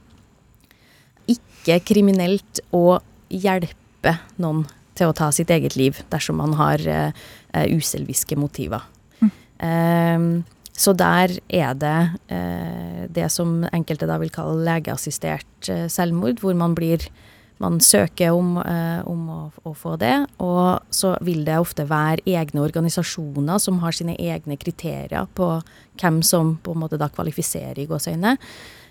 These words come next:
Speaker 1: Eh, og så får man, eh, blir man vurdert av dem, eh, og så er det skrevet ut medikamenter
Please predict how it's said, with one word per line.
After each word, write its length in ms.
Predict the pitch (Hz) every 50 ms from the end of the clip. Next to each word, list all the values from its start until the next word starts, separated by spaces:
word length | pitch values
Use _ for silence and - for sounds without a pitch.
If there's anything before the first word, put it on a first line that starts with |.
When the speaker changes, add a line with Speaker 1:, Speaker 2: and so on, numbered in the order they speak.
| _ - -
Speaker 1:
Eh, 500 | 208 202 202 196 196 196 196 196 196 - -
og 100 | 202 185
så 300 | - - - 175 160 160 160
får 240 | - - 185 160 147
man, 340 | 147 151 147 147 151 151 151
eh, 160 | 151 151 151 147 - _ - - - 165
blir 140 | 175 170 160
man 220 | 156 156 160 160
vurdert 460 | 151 165 151 156 151 147 147 - - -
av 100 | 165 156
dem, 320 | 180 202 254 269 247 220 - - - - - - - - _ _ _ - - _ -
eh, 300 | 185 180 185 175 170 -
og 120 | - 185 175
så 180 | - 190 170
er 40 | 160
det 460 | 160 165 170 170 175 175 180 175 175
skrevet 600 | - - - - 190 185 170 156 143 123 120 131
ut 180 | 139 - - 160
medikamenter 800 | 151 147 151 - 160 147 147 147 131 - - - 147 139 143